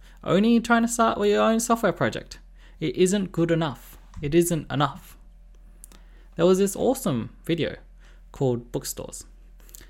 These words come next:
How to Read More in the Golden Age of Content by Max Joseph. Throughout the video, he explores how to v-, read more, since there's just so much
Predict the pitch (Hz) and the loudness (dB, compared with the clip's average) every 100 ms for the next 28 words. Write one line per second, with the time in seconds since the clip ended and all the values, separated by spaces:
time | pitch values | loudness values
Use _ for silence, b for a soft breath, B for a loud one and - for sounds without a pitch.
0 | B - 165 190 190 151 151 151 135 131 | B -4 -2 -2 -2 0 0 0 -2 -2
1 | 127 113 131 123 127 127 123 120 117 113 | -2 -2 -4 0 2 2 0 -4 -4 -4
2 | 120 - 123 104 - - 127 131 147 - | -6 -6 -6 -6 -12 -8 -2 -2 -2 -6
3 | - - - - - - - - B B | -8 -8 -10 -18 -20 -20 -20 -20 B B
4 | B 156 175 220 214 175 180 175 160 170 | B 2 4 4 2 2 2 2 2 2
5 | 220 196 - 196 175 - 185 180 135 - | 2 0 -2 -2 0 0 0 -2 -4 -16
6 | - - - - 151 151 165 147 - - | -20 -20 -20 -6 -2 0 0 -2 -2 -6
7 | 165 - 170 165 175 - 240 - 202 208 | -6 -8 -6 -6 -6 -4 -4 0 0 2
8 | 208 190 - | 0 -4 -10